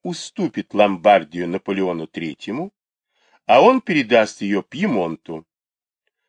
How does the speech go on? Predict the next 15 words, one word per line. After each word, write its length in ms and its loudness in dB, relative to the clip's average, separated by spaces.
В 100 -20
Тоскану 760 2
и 100 -2
Модену 640 -2
вернутся 720 0
старые 580 2
правители, 720 -6
власть 580 2
папы 440 2
будет 480 -6
восстановлена 1040 -4
во 160 0
всех 340 -10
его 200 -10
владениях, 640 -6